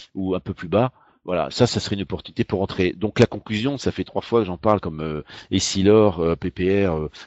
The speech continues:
Pernod, Publicis, ne pas les vendre. Ne pas les vendre, mais on, il y a bien certaines autres opportunités d'acheter, euh, pour, euh, pour trouver, euh, des, hum, des, le timing qui va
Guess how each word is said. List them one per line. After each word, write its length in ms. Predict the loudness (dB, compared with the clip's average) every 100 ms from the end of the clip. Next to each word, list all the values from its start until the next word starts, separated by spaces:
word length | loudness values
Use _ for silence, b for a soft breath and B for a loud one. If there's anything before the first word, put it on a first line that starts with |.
| -4
Pernod, 500 | -2 -2 -2 0 -2
Publicis, 600 | -4 -4 -2 0 0 -2 b
ne 80 | 0
pas 140 | 6 6
les 60 |
vendre. 260 | 6 2 -4 _ _ _ _ _ _ _ _
Ne 60 | 4
pas 80 | 6
les 80 |
vendre, 240 | 6 4 2
mais 240 | 2 4
on, 180 | 2 0
il 40 | 2
y 60 |
a 20 | 2
bien 380 | 2 2 2
certaines 440 | -2 -4 0 -2 -2 _
autres 240 | -6 -4 -4
opportunités 640 | -4 -8 -8 -12 -2 0
d'acheter, 460 | 2 0 2 0 0 B B B -8
euh, 320 | -2 -2 -2 -6 _ -8
pour, 260 | 0 2 2
euh, 640 | 0 -2 -2 -4 -6 -12 -14
pour 200 | -16 -12
trouver, 760 | -10 -2 -2 0 -2 -2 -4
euh, 20 |
des, 480 | -4 -6 -6 -6 -8
hum, 280 | -8 -10 -12 -12 -14 -18
des, 280 | -14 -14 -12
le 180 | -10 -6
timing 460 | -4 -2 -2 -4
qui 160 | -6 -4
va 280 | 0 0